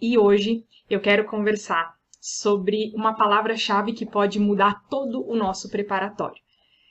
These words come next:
que é rendimento. Eu ouvi a seguinte pergunta: "Nay, é, como é que eu faço pra render mais? Agora que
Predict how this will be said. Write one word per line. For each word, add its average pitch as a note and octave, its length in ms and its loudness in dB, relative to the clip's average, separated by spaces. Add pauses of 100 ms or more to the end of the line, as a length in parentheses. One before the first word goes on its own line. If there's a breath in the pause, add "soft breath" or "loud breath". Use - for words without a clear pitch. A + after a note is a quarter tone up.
(160)
que - 80 0
é G#3+ 60 6
rendimento. G3 680 2 (1400)
Eu D#4+ 180 2
ouvi A#3 500 -2 (100)
a - 40 -20
seguinte A3 420 -2
pergunta: F#3 440 0
"Nay, G3 480 0
é, F#3+ 440 -4
como A3 240 0
é C4+ 60 2
que - 120 -2
eu E4 60 0
faço G3 500 -4
pra G3 320 -4
render G#3 460 4
mais? D#3 520 -6
Agora G#3+ 460 -4
que G#3+ 480 -4